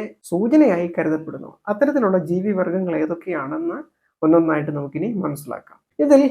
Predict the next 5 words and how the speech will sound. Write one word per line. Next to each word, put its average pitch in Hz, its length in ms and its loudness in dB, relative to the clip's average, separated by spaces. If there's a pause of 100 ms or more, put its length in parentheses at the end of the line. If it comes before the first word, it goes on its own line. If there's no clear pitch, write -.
(140)
ഒന്നാമത്തെ 233 580 2
ജീവി 214 560 -4
എന്ന് 190 140 0
പറയുന്നത് 185 500 0 (880)
കീരിയാണ്. 254 520 6